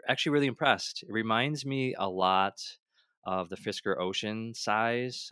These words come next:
um, or, you know, like, that smaller, like, C X five Mazda, um, you know, not a huge, massive E V, but, um, I was really impressed.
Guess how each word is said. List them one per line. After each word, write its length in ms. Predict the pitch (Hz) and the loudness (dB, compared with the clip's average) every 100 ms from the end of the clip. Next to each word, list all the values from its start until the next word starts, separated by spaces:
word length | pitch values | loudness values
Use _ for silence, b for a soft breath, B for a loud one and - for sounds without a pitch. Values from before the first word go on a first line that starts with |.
| - | -8
um, 560 | 92 90 87 85 87 - _ - | -6 -4 -6 -8 -12 -18 _ -10
or, 480 | 95 92 92 90 87 _ _ _ _ - | -4 0 0 0 -4 _ _ _ _ -8
you 100 | 95 | -4
know, 60 | |
like, 180 | 92 92 | -4 -2
that 140 | 98 | -4
smaller, 600 | - 101 90 90 90 90 | -4 -2 0 2 0 -2
like, 240 | 87 82 - | -4 -6 -6
C 260 | - 101 | -8 -4
X 180 | 92 - | -6 -4
five 380 | - 82 85 85 | -2 0 0 -2
Mazda, 680 | 85 80 82 - 85 85 87 _ _ | -2 -2 -2 -4 -4 -4 -6 _ _
um, 440 | 87 82 80 78 80 _ _ | -14 -12 -12 -14 -20 _ _
you 120 | - | -14
know, 260 | 82 82 80 _ _ _ _ 98 | -10 -8 -10 _ _ _ _ -8
not 200 | 101 104 | -4 -4
a 40 | |
huge, 880 | - - 110 104 98 101 98 - - | -8 -12 -8 -6 -4 -6 -8 -10 -12
massive 600 | 95 95 95 - 101 95 | -6 -4 -2 -4 -8 -8
E 160 | 98 101 | -8 -8
V, 400 | 98 98 98 104 _ b b b b b | -6 -6 -6 -10 _ b b b b b
but, 200 | 87 82 | -4 -2
um, 300 | 82 80 80 | -2 -2 -2
I 60 | 80 | -2
was 100 | 110 | 0
really 160 | 135 131 | 0 -2
impressed. 600 | 104 123 87 - - | -4 -4 -4 -6 -12